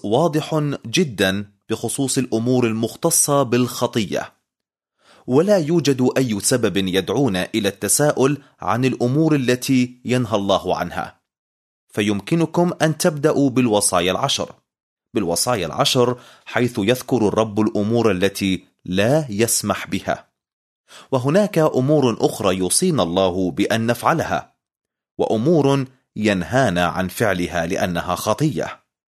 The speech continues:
فنحن لا نجهل الأمور المختصة بالخطية،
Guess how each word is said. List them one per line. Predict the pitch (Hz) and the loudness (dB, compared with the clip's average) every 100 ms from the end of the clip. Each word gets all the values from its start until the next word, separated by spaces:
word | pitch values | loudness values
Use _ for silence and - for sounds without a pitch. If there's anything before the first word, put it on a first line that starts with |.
| _ _ _ - | _ _ _ -4
فنحن | 143 208 214 165 151 147 - | 0 2 2 2 2 2 0
لا | 117 139 190 | 0 2 2
نجهل | 185 127 127 135 | 2 0 0 0
الأمور | - 113 123 123 | 0 0 2 2
المختصة | 113 104 - 113 - 92 | 2 0 -2 -2 0 -2
بالخطية، | 90 - 95 90 78 69 - _ | -2 -4 -6 -6 -6 -6 -8 _